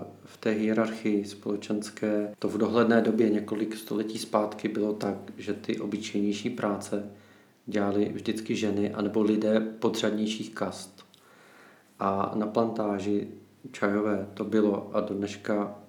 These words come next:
je tak, že čaj sbírají ženy a muži na ně dohlíží. Prostě to tak je, my to asi nezmi-, my, my to nezměníme, nemusí se nám to líbit, ani my s tím nějak nesouhlasíme samozřejmě jako Evropané,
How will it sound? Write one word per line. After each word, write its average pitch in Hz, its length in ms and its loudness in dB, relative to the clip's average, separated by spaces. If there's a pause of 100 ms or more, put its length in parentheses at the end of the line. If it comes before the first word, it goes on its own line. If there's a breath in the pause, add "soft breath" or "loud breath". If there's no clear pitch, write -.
(100)
je 107 140 -2
tak, 98 280 -4 (240)
že 104 180 -4
čaj 104 380 -2
sbírají 107 520 2
ženy 104 400 2 (480 loud breath)
a 110 60 -6
muži 104 260 2
na 107 80 2
ně 107 120 4
dohlíží. 98 600 -4 (160)
Prostě - 320 -2
to 110 140 -2
tak - 300 2
je, 98 400 4
my 104 140 0
to 107 180 0
asi - 260 -4 (320)
nezmi-, 104 400 0
my, 110 200 4
my 113 120 4
to 113 140 4
nezměníme, 110 1040 4
nemusí 104 360 -2
se - 140 -6
nám 110 160 2
to 110 140 -2
líbit, 104 600 0
ani 104 160 2
my 98 140 0
s 95 60 -8
tím 110 160 -4
nějak 107 200 -2
nesouhlasíme 107 680 0
samozřejmě 107 500 -2
jako 107 160 0
Evropané, 110 680 0